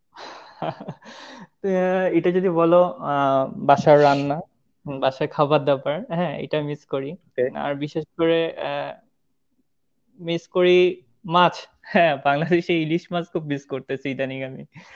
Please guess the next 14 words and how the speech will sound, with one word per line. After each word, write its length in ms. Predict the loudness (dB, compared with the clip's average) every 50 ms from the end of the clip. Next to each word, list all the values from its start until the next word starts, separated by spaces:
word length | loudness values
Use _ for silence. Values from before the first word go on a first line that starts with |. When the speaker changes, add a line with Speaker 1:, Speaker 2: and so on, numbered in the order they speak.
| -20 -20 -20 -20 -20 -20 -20 -20 _ _ _ _ _
Speaker 1:
এটাই, 320 | -8 -6 -2 2 2 2
খাবার 440 | 2 2 0 0 4 4 4 6 6
দাবার 240 | 6 8 8 8 6
বেশি 220 | 6 4 4 2
মিস 180 | 0 0 -2 -4
করি। 340 | -4 0 0 2 0 0 -2 -8 _ _ _ _
আর 360 | 0 2 4 4 4 4 2 2
মানুষটা 460 | 2 2 2 2 0 -2 -2 -2 -2
তো 120 | 2 2
আছেই, 360 | 2 2 2 0 -6 -12 -12 -12 -14 _ _ -8
বাসার 340 | -6 -6 -6 -4 -6 -6 -6
মানুষ, 320 | -6 -8 -8 -10 -12 -12 _ _ _ _ _ _ _ _ _ _ _ _
এটাই। 240 | -18 -14 -14 -14 -14 -16 _ _ _ _ _ _ _ _ _ _ _ _ _ _ _ _ _ _ _ _ _ _ _ _ _ _ _ _ -16 -12
Speaker 2:
ওকে। 140 | -10 -10